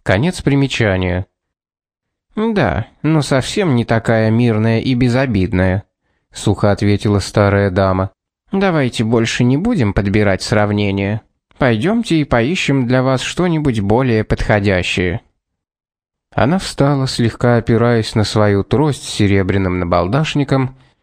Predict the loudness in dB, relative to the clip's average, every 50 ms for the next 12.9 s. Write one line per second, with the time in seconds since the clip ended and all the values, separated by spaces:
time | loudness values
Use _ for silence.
0 | _ _ -2 0 2 2 2 2 0 0 0 0 0 0 -2 -2 -2 -4 -2 0
1 | 2 2 0 0 -2 0 0 0 2 0 -2 -2 0 -2 -2 0 0 -2 0 0
2 | 0 0 0 2 0 2 2 2 2 2 2 0 0 0 0 -2 -4 -4 -8 _
3 | _ _ _ _ _ _ _ _ _ _ _ _ _ _ _ -2 0 2 2 2
4 | 0 -2 -2 -2 -2 -2 -2 0 0 0 0 0 -2 -2 -2 -2 0 2 0 0
5 | 0 0 0 0 2 0 0 0 2 0 0 2 0 0 0 2 2 2 2 2
6 | 2 0 2 2 0 2 0 0 0 0 -2 -2 -4 -8 _ _ _ _ _ _
7 | _ _ _ _ _ _ _ _ _ _ _ _ -4 -2 0 0 0 0 0 0
8 | 0 0 0 0 0 0 0 0 0 0 2 2 2 2 0 0 0 0 -2 -2
9 | -2 -2 0 0 0 0 0 -2 0 0 0 2 2 0 0 -2 -2 -2 -2 -2
10 | -2 -2 0 0 0 0 0 0 0 0 0 -2 -2 -2 -2 -2 -4 -2 0 2
11 | 2 2 2 2 0 0 0 0 0 0 -2 -4 -4 -4 -4 -4 -6 -6 -4 -2
12 | 0 0 0 0 0 0 0 0 0 -2 -2 -4 -6 -6 -4 -2 -2 -4